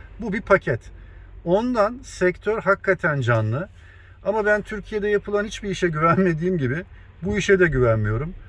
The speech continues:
Ortalama böyle kendisiyle konuşabildiğiniz bir doktor olursa ayrıntıları da anlatabildiğiniz operasyon normalde çok zor bir operasyon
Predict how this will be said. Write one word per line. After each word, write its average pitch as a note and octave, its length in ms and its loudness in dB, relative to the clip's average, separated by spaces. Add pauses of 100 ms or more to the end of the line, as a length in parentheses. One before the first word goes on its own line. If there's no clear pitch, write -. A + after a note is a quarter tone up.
(440)
Ortalama G3 920 4 (180)
böyle F#3 240 4
kendisiyle F#3+ 640 0
konuşabildiğiniz F3+ 880 -2
bir E3+ 120 0
doktor E3 360 -2
olursa E3 420 0
ayrıntıları C#3 640 0
da C3+ 120 2
anlatabildiğiniz B2+ 840 -4 (540)
operasyon E3+ 800 2 (560)
normalde D3+ 760 -2 (920)
çok E3 300 -2
zor D#3+ 380 0
bir E3 60 -2
operasyon D#3+ 680 0